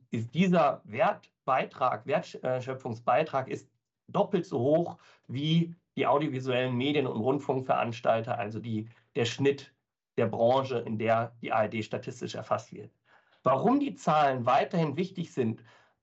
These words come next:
auch indirekte und induzierte Effekte zu bemessen, zeigt sich, auch wenn man auf die Beschäftigten guckt. Denn da ist ein Phänomen bei der A R D, dass die A R D über sehr wichtige,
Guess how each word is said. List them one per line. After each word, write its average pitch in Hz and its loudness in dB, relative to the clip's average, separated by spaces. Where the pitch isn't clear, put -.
auch 143 -2
indirekte 208 2
und 135 2
induzierte 151 0
Effekte 113 -4
zu - -8
bemessen, 127 2
zeigt 165 0
sich, 185 -2
auch 147 2
wenn 151 0
man 147 2
auf - -2
die - -6
Beschäftigten - -4
guckt. - -18
Denn 135 2
da 151 4
ist 180 0
ein 165 2
Phänomen 156 2
bei 131 4
der 143 2
A 107 2
R 107 -2
D, 143 -2
dass 131 -4
die 160 0
A 165 4
R 180 4
D 175 4
über 151 0
sehr 123 -2
wichtige, 127 -2